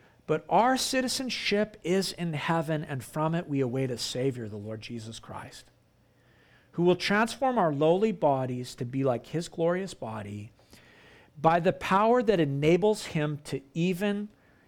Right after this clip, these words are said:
enables him even to subject all things to himself." That means this,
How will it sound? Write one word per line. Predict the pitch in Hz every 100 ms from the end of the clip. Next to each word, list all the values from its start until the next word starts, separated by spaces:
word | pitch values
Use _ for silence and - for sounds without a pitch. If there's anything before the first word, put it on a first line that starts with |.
| _ _ _ _
enables | 165 160 214 262 -
him | 196 190
even | 175 190 214
to | -
subject | 147 - 175 156 147 135 _
all | 143 151 175
things | - 135 117 110 107 - _ _ _
to | - - 110 104 -
himself." | - - - - - - - - _ _ _ _ _ _ _ -
That | 156
means | 180 160
this, | 143 120 120 - -